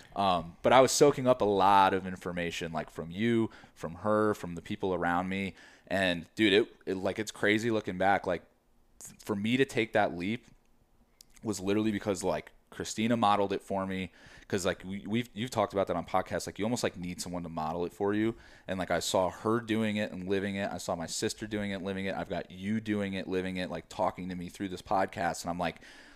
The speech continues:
"I can really fucking do this thing. Like, I, I think I can really make this happen." And so literally, like, I decided to pull out all my savings from my corporate job, which was, like,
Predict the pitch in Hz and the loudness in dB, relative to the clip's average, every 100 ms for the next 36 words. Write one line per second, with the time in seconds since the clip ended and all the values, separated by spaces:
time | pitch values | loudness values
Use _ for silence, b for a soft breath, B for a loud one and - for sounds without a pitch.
0 | B 98 135 117 98 82 - 95 82 82 | B 0 0 0 -2 -4 -6 -8 -8 -4
1 | 123 71 - 50 50 78 73 - b b | -4 -6 -8 -12 -8 -8 -8 -16 b b
2 | b 98 101 98 104 101 95 92 90 92 | b 0 2 2 0 -2 -4 -4 -6 -4
3 | 87 90 85 85 - 92 110 92 85 - | -4 -6 -6 -8 -4 -2 -2 -2 -6 -8
4 | - 95 92 87 87 73 - - 101 90 | -4 -2 0 -2 -6 -12 -6 0 0 2
5 | 104 113 110 95 90 85 - - - _ | 4 4 4 4 2 0 -4 -20 -20 _
6 | _ - 92 98 - 90 95 92 - - | _ 0 0 0 0 2 2 -2 -8 0
7 | 98 95 92 85 98 98 87 87 87 98 | 2 2 2 0 0 0 -2 -2 -2 -4
8 | 101 - 98 87 - 92 - 87 - 85 | -8 -8 -6 -6 -2 -4 -2 -6 0 4
9 | 90 95 87 - 87 82 78 | 4 4 -6 -6 -6 -4 -4